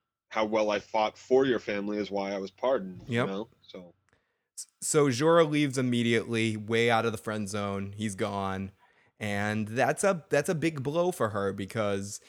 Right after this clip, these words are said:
Speaker 2: he was probably, in some ways, one of the best advisors she had because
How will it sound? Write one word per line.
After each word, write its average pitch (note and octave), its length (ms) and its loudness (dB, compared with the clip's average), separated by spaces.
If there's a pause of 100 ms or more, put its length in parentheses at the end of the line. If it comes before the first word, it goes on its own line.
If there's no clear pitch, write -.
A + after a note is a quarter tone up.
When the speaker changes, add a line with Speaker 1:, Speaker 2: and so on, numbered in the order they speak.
(160)
Speaker 2:
he C3+ 220 0
was B2+ 400 4
probably, B2 840 0
in B2+ 100 -6
some D#3 220 0
ways, A#2 520 0 (140)
one D3+ 120 0
of C3 120 0
the B2 80 0
best A#2+ 300 0
advisors G#2 540 0
she G#2 260 -6
had G2 420 -2
because G2 440 -6